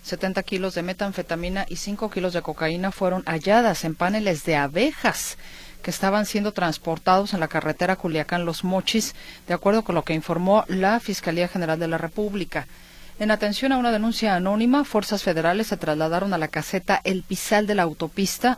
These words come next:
donde le marcaron el alto a un automóvil conducido por Axel M, quien transportaba cajas de madera con paneles de abejas. En el interior de las cajas se localizó la droga, donde destacan aproximadamente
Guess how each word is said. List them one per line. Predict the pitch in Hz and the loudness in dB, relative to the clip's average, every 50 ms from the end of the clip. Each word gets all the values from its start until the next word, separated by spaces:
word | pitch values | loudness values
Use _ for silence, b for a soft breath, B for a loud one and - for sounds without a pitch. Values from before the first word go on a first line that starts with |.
| - - | 0 -2
donde | 170 233 247 247 233 | 2 4 4 6 4
le | 240 226 | 4 2
marcaron | 208 190 190 - - 196 196 208 196 | 0 0 0 0 0 0 2 2 0
el | 175 170 | 0 0
alto | 175 190 202 | 0 0 0
a | 190 | 0
un | 185 185 | 0 0
automóvil | 185 185 - - 170 165 170 180 190 185 | -2 -4 -4 -4 -4 -2 -2 -2 -2 -2
conducido | - 165 160 156 156 - - 196 180 185 185 | -4 -4 -4 -4 -4 -4 -4 -2 0 0 -2
por | 180 - 165 - - - | 0 -2 -4 -2 0 0
Axel | 208 220 - - - 220 202 - - | 0 0 0 -2 -2 -2 -2 0 2
M, | 226 254 233 185 139 B B B B B B B B B B - | 2 4 4 2 0 B B B B B B B B B B -4
quien | - 214 226 240 240 226 | 2 4 6 6 6 4
transportaba | - 190 175 156 - - 160 - - 185 196 196 | 4 2 0 0 0 -2 -2 2 4 4 4 4
cajas | - 196 190 - 180 165 - | 2 0 0 0 0 0 2
de | - 214 | 2 4
madera | 220 226 226 202 180 170 185 | 4 6 6 4 4 4 2
con | - - 170 160 151 | 0 0 -2 -2 0
paneles | - 202 220 214 202 185 156 - | 2 2 2 2 2 0 -2 -2
de | - 151 | -2 -2
abejas. | 143 143 170 180 - - 202 185 - - - - B B B B B B B B B B | -2 -2 -2 -2 0 0 0 -2 -2 -6 -10 -12 B B B B B B B B B B
En | 208 220 220 | 2 4 4
el | 214 | 4
interior | 214 208 202 202 190 196 196 | 4 2 0 0 0 0 0
de | 196 190 | 2 0
las | 190 185 - | 0 0 0
cajas | - 226 226 - 247 233 | 0 0 0 0 -2 -2
se | - 185 | 0 -2
localizó | 165 156 - 160 151 165 - - 190 | -2 -2 -2 -4 -2 -2 -2 -2 0
la | 180 180 180 | 0 2 2
droga, | 190 196 202 196 214 240 233 B B B B B B B | 4 2 2 4 2 0 0 B B B B B B B
donde | - 185 202 220 214 220 | -2 0 0 2 2 0
destacan | 208 190 - - 190 - 202 196 | -2 -2 -2 -2 -2 -2 0 0
aproximadamente | 175 165 - 160 156 - - 165 165 165 175 190 196 202 190 175 165 - 165 160 | -2 -2 -4 -6 -6 -4 -4 -2 0 0 0 0 0 0 -2 -2 -2 -2 -2 -4